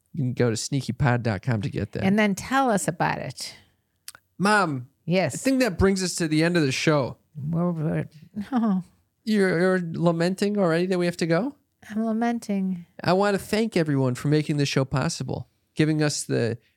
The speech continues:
Speaker 1: the emotional support to do this every, once every three weeks.
Speaker 2: I, I get such lovely texts from people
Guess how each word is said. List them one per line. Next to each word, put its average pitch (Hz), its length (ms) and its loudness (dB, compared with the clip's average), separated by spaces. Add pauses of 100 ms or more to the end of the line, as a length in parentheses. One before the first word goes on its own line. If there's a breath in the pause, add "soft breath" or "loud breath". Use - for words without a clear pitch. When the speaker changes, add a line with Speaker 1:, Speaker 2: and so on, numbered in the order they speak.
(220)
Speaker 1:
the 131 300 2
emotional 160 540 0
support 175 560 -4
to 151 80 -4
do 147 200 -2
this 202 360 -4 (640)
every, 139 240 -2 (160)
once 147 400 0
every 151 160 -2
three 143 200 0
weeks. 151 380 -2 (460)
Speaker 2:
I, 208 340 -2
I 202 120 0
get 220 180 -4
such - 280 -6
lovely 202 360 -2
texts - 380 -6
from 170 140 -2
people 151 520 -6